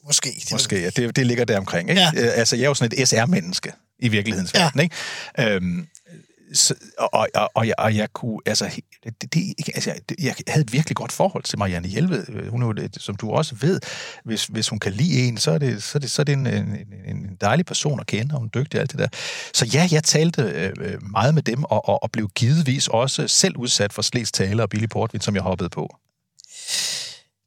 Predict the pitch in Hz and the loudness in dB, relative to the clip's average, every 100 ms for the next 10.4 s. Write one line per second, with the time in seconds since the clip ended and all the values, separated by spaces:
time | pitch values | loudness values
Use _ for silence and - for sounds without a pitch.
0 | - 185 - 247 - 220 233 220 170 190 | 2 4 4 4 4 4 4 0 0 4
1 | 170 160 156 196 196 180 196 190 190 160 | 4 4 4 2 4 2 4 4 4 2
2 | - 170 190 185 - - 160 165 165 202 | 2 2 4 2 2 2 4 4 6 6
3 | 208 175 180 180 160 160 - 202 175 143 | 6 4 4 4 6 4 6 4 2 0
4 | 147 - - - - - - _ 208 214 | -2 -8 -10 -12 -14 -18 -20 _ 2 6
5 | 180 185 - - 180 180 170 190 - - | 6 4 -2 0 4 4 4 2 2 0
6 | 233 190 190 190 - 294 285 240 226 - | -2 0 0 2 2 4 4 2 2 -4
7 | _ - 208 190 180 170 170 - 180 160 | _ 2 4 4 4 4 4 4 2 2
8 | - 170 - 175 - 220 202 - 220 190 | 4 4 6 4 4 2 2 4 4 4
9 | 170 160 151 - - - 190 220 - - | 4 4 2 -4 -20 -2 2 4 4 4
10 | 143 - - 104 | 2 0 -4 -4